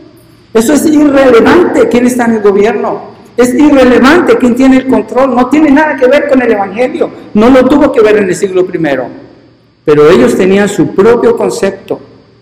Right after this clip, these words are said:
Habían desarrollado su propia interpretación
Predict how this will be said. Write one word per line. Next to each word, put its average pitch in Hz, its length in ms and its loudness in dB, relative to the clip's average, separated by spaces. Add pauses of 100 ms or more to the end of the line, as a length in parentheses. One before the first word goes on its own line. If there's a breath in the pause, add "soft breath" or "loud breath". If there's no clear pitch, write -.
Habían 170 260 -2
desarrollado 185 600 0
su 170 220 0
propia 247 380 0
interpretación 208 880 -4